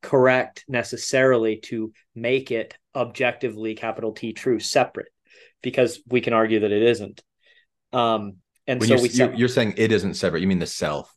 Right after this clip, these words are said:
Speaker 2: isn't
Speaker 1: the
Speaker 2: separate
Speaker 1: self,
Speaker 2: from
Speaker 1: the
Speaker 2: the
Speaker 1: being,
Speaker 2: environment.
Speaker 1: the human, the human, and,
Speaker 2: The
Speaker 1: and
Speaker 2: human.
Speaker 1: and, and maybe the Gestalt term that we use is the organism. They call it the human organism.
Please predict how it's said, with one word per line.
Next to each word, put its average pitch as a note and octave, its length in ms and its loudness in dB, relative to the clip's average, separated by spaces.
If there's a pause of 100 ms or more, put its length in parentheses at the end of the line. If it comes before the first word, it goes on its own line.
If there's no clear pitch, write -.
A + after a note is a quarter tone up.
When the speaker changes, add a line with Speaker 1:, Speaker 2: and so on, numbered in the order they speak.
Speaker 2:
isn't D#2 240 -8
Speaker 1:
the D3 60 4
Speaker 2:
separate - 120 -2
Speaker 1:
self, D3+ 220 6
Speaker 2:
from - 100 -4
Speaker 1:
the D#3+ 60 2
Speaker 2:
the - 60 0
Speaker 1:
being, C3+ 140 -2
Speaker 2:
environment. C3+ 500 -4
Speaker 1:
the C#3 80 0
human, C3 560 -2 (100)
the B2 80 -6
human, A#2+ 400 -4
and, C3 140 -10
Speaker 2:
The D3+ 60 -6
Speaker 1:
and C#3 80 -4
Speaker 2:
human. F#2+ 560 0 (320)
Speaker 1:
and, D#3 200 -2
and D#3 220 -6
maybe E3 360 -2
the C#3+ 120 -4
Gestalt C#3 460 -4
term B2+ 180 -6
that B2 100 -10
we B2 120 -10
use A#2 240 -4
is A2 240 -8
the A#2+ 180 -8
organism. A#2+ 840 2
They A2+ 120 -2
call A2+ 220 2
it - 40 -12
the B2 80 -6
human A#2+ 400 -4
organism. G#2 680 -4